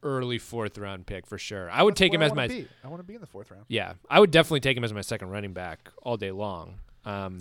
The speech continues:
Speaker 2: I do think he ends up top ten though when we're looking
Speaker 1: Yeah.
Speaker 2: at fantasy running backs at the end of
Speaker 1: I
Speaker 2: the season.
Speaker 1: agree. I agree. Um, yeah, with their pass offense for sure. Um, so with running backs, if you do get into a jam and, you know,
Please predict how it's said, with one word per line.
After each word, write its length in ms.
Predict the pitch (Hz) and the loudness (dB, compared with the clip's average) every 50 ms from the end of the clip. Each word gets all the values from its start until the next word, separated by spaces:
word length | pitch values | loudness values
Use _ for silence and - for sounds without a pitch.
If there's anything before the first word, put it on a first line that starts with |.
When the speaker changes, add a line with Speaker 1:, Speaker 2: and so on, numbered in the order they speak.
| 90 | -12
Speaker 2:
I 40 | 127 | -10
do 120 | 127 165 | -8 -8
think 160 | 180 - 185 - | -8 -8 -8 -6
he 140 | 165 156 | -6 -8
ends 140 | 151 151 143 | -6 -4 -4
up 100 | 143 131 | -4 -4
top 180 | - 143 123 117 | -4 -4 -6 -6
ten 200 | - 135 127 120 | -6 -8 -8 -8
though 220 | 113 107 104 104 - | -8 -8 -8 -10 -10
when 200 | - 110 110 110 | -12 -12 -12 -10
we're 160 | 110 110 113 | -10 -10 -8
looking 180 | 110 110 98 | -8 -6 -2
Speaker 1:
Yeah. 160 | 113 104 98 90 | 0 0 0 0
Speaker 2:
at 60 | 87 | -4
fantasy 360 | 107 107 107 107 - - 110 104 - - | -8 -12 -16 -14 -16 -16 -16 -16 -16 -14
running 220 | - 113 110 107 | -12 -12 -12 -10
backs 200 | 101 95 92 - - | -12 -12 -12 -14 -18
at 40 | |
the 80 | - 107 | -20 -14
end 80 | 101 101 | -8 -6
of 60 | 101 | -6
Speaker 1:
I 40 | 101 | -6
Speaker 2:
the 60 | 98 | -6
season. 100 | 92 95 98 | -6 -8 -10
Speaker 1:
agree. 200 | 92 87 85 - _ _ _ - | -10 -10 -14 -16 _ _ _ -10
I 100 | 107 101 | -10 -10
agree. 340 | 98 92 98 90 82 76 - _ _ _ _ _ _ _ _ _ - | -10 -10 -12 -14 -14 -18 -20 _ _ _ _ _ _ _ _ _ -12
Um, 460 | 101 95 90 90 85 85 85 90 104 - _ _ _ _ _ _ _ _ _ _ _ _ - - _ _ _ _ _ _ _ - | -10 -8 -6 -6 -8 -8 -10 -14 -16 -18 _ _ _ _ _ _ _ _ _ _ _ _ -18 -18 _ _ _ _ _ _ _ -6
yeah, 200 | 123 117 101 87 | -4 -4 -2 -2
with 120 | 95 95 | -4 -6
their 100 | - 98 | -6 -6
pass 280 | - - 98 95 - - | -6 -6 -6 -8 -8 -10
offense 260 | 90 - 90 87 90 | -12 -12 -12 -12 -12
for 100 | - 95 | -12 -10
sure. 380 | - - - 95 90 76 76 - _ _ - - - - _ _ - | -10 -8 -8 -8 -8 -8 -10 -12 _ _ -20 -20 -20 -20 _ _ -6
Um, 200 | - 120 127 127 | -4 -2 -2 0
so 120 | - - 160 | 2 4 8
with 200 | 160 214 - - | 10 10 8 10
running 280 | 185 175 175 165 151 135 | 8 6 6 6 2 -2
backs, 400 | 110 95 90 87 - - - - - _ | -4 -6 -8 -8 -10 -10 -12 -12 -12 _
if 220 | - 135 123 - - | -4 -4 -4 -4 -2
you 120 | 135 147 | -4 -4
do 240 | 131 113 131 160 196 | 0 4 6 6 6
get 140 | 185 202 190 | 6 4 2
into 200 | 180 - 175 170 | 2 2 2 2
a 60 | 156 | 2
jam 680 | 123 110 104 110 107 107 107 113 113 113 110 110 110 110 _ _ _ _ _ _ - | 0 -2 -4 -4 -2 -2 0 0 -2 -2 -4 -6 -8 -10 _ _ _ _ _ _ -8
and, 300 | 135 127 117 113 113 107 | -4 -4 -4 -4 -4 -4
you 100 | 113 113 | -4 -4
know, 360 | 107 101 98 98 98 98 107 | -4 -2 -2 -4 -4 -6 -8